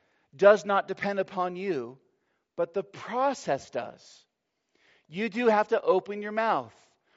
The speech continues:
or hand the track or type on the keyboard.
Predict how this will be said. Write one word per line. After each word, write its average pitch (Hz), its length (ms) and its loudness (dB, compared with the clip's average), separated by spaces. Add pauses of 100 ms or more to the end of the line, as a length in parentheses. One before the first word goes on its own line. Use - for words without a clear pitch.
(260)
or 185 240 6
hand 180 280 -2
the 180 80 -6
track 139 500 -2 (240)
or 151 180 0
type 143 300 0
on 139 100 -4
the 147 80 -10
keyboard. 170 640 -12